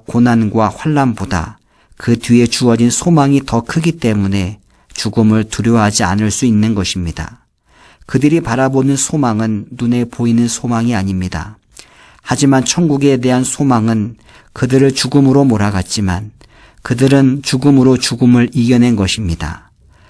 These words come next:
성령의 역사는 매 순간 일어납니다. 어떤 특별한 경험과 체험을 할 때만 역사하시는 것이 아닙니다.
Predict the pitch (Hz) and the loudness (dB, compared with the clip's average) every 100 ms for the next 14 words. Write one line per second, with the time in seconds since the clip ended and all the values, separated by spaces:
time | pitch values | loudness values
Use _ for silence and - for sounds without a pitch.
0 | _ - - 170 147 143 139 113 - 131 | _ -8 4 6 6 6 4 2 0 0
1 | 123 120 101 85 107 107 - 113 107 104 | 2 0 -2 -4 -2 -2 -2 -2 0 -2
2 | 95 104 104 92 87 85 78 73 _ _ | -2 -2 -2 -2 -4 -6 -8 -12 _ _
3 | _ _ - 110 113 131 123 - - 139 | _ _ -4 -4 0 0 0 -4 0 2
4 | 139 139 120 123 123 117 120 - 156 143 | 2 0 0 2 2 2 0 0 0 0
5 | 139 123 123 - 120 117 117 87 101 - | 0 -2 -6 -2 0 2 0 -2 -4 -2
6 | 120 113 - 113 110 104 - 101 87 85 | -2 -2 -2 -2 -2 -4 -4 -4 -4 -4
7 | 87 87 - | -6 -8 -12